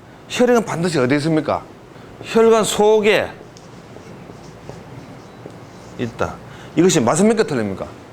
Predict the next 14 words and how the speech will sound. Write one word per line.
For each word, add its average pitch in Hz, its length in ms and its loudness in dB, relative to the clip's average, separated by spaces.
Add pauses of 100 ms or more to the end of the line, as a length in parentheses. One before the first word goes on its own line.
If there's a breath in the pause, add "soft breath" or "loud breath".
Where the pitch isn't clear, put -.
(1600)
맞아요. 226 240 2
틀려요. 180 340 4
<laughs> - 1160 -8
예, 104 280 -2
혈관 175 260 2
속에 139 220 -2
있습니다. 82 340 -8 (640 loud breath)
자, 170 140 2
그런데 165 640 2 (1200 loud breath)
혈액은 254 540 2
우리 151 300 2
온몸에 202 1120 2 (360)
이 147 120 -4
세포에 190 1040 2